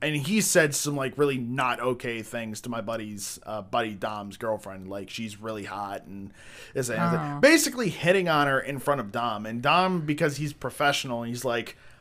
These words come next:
Speaker 1: "I just wanna wring this kid's neck." But me, because I don't give two shits about anything, like, "Hey, uh-uh,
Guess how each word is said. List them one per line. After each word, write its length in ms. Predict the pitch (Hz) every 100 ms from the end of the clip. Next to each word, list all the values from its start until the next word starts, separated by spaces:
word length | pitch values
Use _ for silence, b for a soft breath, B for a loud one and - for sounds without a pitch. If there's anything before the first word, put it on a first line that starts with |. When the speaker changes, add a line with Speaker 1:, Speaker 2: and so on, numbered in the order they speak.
| b b - -
Speaker 1:
"I 140 | 131
just 180 | 165 180
wanna 160 | 180 139
wring 240 | 127 127
this 160 | 120 -
kid's 280 | - 98
neck." 360 | 120 135 107 - b b
But 180 | 147 147
me, 260 | 180 208 196
because 380 | 156 170 151
I 80 | 160
don't 160 | 165 156
give 180 | 143 131
two 160 | 165
shits 420 | 147 - 156 135
about 220 | - 135 127
anything, 340 | 180 175 156
like, 220 | 151 151 - -
"Hey, 320 | 359 175 - - - -
uh-uh, 380 | 359 302 220